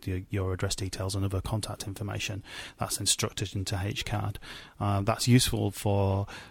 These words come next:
um, search engines and, uh, other applications to find that information and use it and maybe export it to applications like Outlook. But you can also copy,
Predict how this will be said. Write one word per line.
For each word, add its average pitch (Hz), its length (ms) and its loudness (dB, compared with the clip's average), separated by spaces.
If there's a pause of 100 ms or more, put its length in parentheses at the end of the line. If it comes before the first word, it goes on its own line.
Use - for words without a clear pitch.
(200)
um, 98 200 -2
search - 280 -2
engines 101 420 0
and, 95 360 -4
uh, 101 120 -2
other 113 200 2
applications 104 580 4
to - 80 -4
find 113 320 4
that 107 80 -2
information 104 480 -2
and 95 120 0
use 101 220 2
it 104 200 -2
and 95 340 -4
maybe 98 480 -2
export 101 440 -2
it 101 160 -6
to 101 120 -6
applications - 580 -2
like 98 160 -4
Outlook. 110 440 0 (320)
But 113 100 4
you 113 60 2
can 127 140 6
also 120 280 6
copy, 107 500 8